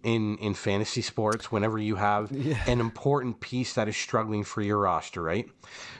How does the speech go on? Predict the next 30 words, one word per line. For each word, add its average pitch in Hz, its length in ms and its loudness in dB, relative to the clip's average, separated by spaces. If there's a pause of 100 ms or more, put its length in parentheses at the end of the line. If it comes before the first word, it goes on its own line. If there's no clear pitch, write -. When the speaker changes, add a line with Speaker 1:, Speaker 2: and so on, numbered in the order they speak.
(200)
Speaker 1:
But 123 280 4
Speaker 2:
That's 101 180 0
right. 95 140 -6 (300)
Speaker 1:
y-, 110 160 4 (260)
it 117 240 2
gives 139 220 2
you 143 120 2
an 139 80 2
opportunity 113 840 0
to 92 640 -2 (380)
either 113 280 4
do 117 220 2
more 135 260 2
homework, 117 640 -2
get 113 140 2
out 120 220 -2
there, 117 360 0 (160)
work 113 440 0
harder 120 300 2
to 101 80 -4
find 113 340 0
something 113 400 -2
that 101 140 0
can 104 140 0
maybe 107 220 0
help 107 260 -2
you 107 100 0
out, 143 240 0 (720)
or 151 400 2
something 143 680 0